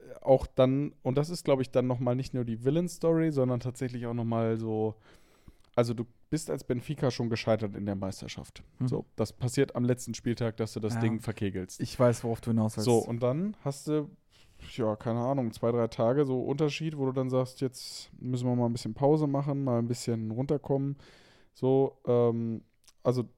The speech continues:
Speaker 1: zwischen diesen beiden Spielen, ähm, will ich jetzt nicht lügen, wie viele Tage da lagen, aber so allzu viele waren's nicht.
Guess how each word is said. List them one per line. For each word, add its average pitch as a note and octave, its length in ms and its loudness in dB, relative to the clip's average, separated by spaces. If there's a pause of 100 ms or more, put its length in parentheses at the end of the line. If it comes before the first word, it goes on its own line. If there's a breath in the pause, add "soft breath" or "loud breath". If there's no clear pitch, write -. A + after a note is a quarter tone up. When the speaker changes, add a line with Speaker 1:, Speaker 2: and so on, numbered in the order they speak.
(360)
Speaker 1:
zwischen B2+ 260 -4
diesen B2 180 -2
beiden A#2+ 240 2
Spielen, C#3+ 540 -2 (180)
ähm, A2+ 540 0
will B2 200 -6
ich B2 120 -6
jetzt B2+ 140 -8
nicht A#2+ 120 -4
lügen, B2+ 300 -2
wie A#2+ 80 -6
viele A#2+ 140 -6
Tage C3 260 0
da A#2 100 0
lagen, A#2 340 0
aber A#2 380 2
so A2+ 160 -4
allzu B2 240 -6
viele A#2+ 240 -6
waren's A2+ 320 0
nicht. C3 320 -2